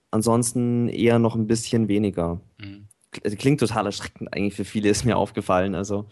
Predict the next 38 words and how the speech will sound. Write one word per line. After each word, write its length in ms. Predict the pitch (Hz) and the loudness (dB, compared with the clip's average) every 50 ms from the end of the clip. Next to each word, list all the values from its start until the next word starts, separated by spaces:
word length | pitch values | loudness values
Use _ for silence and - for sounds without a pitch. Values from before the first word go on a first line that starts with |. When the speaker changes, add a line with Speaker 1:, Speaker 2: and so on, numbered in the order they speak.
| - - _ _ | -18 -20 _ _
Speaker 2:
Mhm. 180 | 110 110 107 104 | -18 -8 -6 -4
Speaker 1:
äh, 480 | 104 98 98 98 92 - - 80 98 | -2 -2 -2 -4 -6 -6 -6 -6 -6
viele 220 | - - 127 131 123 | -4 -2 -2 -2 0
können 200 | 127 117 113 110 | 0 0 0 0
das, 280 | 107 107 - - - - - - - | -2 -2 -4 -8 -8 -10 -12 -12 -8
können 220 | - 113 117 117 | -4 -2 0 0
sich 100 | 117 107 | 0 0
damit 220 | 110 104 104 107 101 | 0 0 2 2 2
auch 100 | 98 98 | 0 0
gar 120 | - 104 104 | 0 -2 -2
nicht 160 | 107 104 - | -2 -2 -4
anfreunden, 440 | - 123 - - 104 101 104 - 101 | -6 -6 -2 0 0 0 0 0 0
so 200 | 104 104 104 104 | 0 2 2 2
nicht 400 | 101 - 104 120 123 - - 127 | 2 2 2 2 2 0 0 -2
mehr 100 | 117 107 | -2 0
direkt 300 | 113 120 117 123 117 90 | 0 0 -2 0 -2 -2
am 100 | 90 98 | -2 0
Kundenprojekt 520 | - 135 - - - - 104 92 95 - | 2 0 0 0 -2 0 0 0 0 0
zu 100 | - - | 0 0
arbeiten. 520 | - 95 104 101 101 101 - 120 123 123 - - _ - - - - - - _ _ _ _ _ _ _ | 0 2 2 2 0 0 -2 -4 -4 -4 -8 -16 _ -20 -20 -20 -20 -20 -20 _ _ _ _ _ _ _
Aber 720 | - 104 101 101 104 107 104 104 104 104 104 104 104 110 - _ _ _ _ _ - | 0 2 2 2 2 2 2 4 2 2 2 0 -2 -6 -12 _ _ _ _ _ 2
ja, 200 | 117 120 113 - | 4 4 4 4
irgendwie, 380 | 113 120 123 123 123 123 127 | 2 0 0 -2 -2 -2 -2
äh, 320 | 127 113 82 107 113 110 110 | -2 -2 -2 -2 -2 -2 -2
ich 120 | 110 110 - | -4 -4 -6
krieg 200 | - 127 131 - | -8 -8 -8 -4
die 340 | 139 143 139 135 135 139 139 139 117 - | -2 0 0 2 2 2 0 -2 -4 -4
Zeit 240 | - - 135 139 143 | 0 2 2 4 4
ansonsten 600 | 143 135 131 135 139 139 - - 151 147 143 139 | 2 2 2 2 2 2 -2 -2 -2 -2 0 0
schon 200 | - 135 135 135 | 2 0 0 2
sehr 160 | 135 135 135 131 | 2 2 2 2
gut 160 | 135 127 120 | 2 -2 -2
rum. 200 | 123 127 120 107 | -2 -2 -2 -2
Also 180 | 90 104 107 110 | -2 -4 -4 -4
mir 80 | 113 113 | -4 -4
ist 100 | 113 123 | -4 -4
nicht 180 | 127 120 123 | -6 -4 -4
langweilig. 560 | 113 104 117 113 95 85 87 85 85 - - | -4 -2 2 2 4 4 2 0 -2 -4 -12